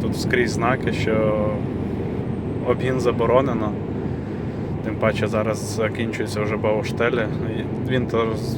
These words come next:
я розумію, не знає дороги, але це точно не варіант на таких вузьких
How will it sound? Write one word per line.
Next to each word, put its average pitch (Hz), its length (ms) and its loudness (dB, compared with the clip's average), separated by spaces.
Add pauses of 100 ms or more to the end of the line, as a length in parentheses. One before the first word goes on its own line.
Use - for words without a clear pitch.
я 113 160 4
розумію, 127 440 2
не 117 140 2
знає 135 360 4 (100)
дороги, 110 400 4
але 107 340 2 (1500)
це 120 120 2
точно 120 340 2
не 117 160 2
варіант 117 480 4 (240)
на 110 340 0 (120)
таких 117 340 -2
вузьких 117 440 -2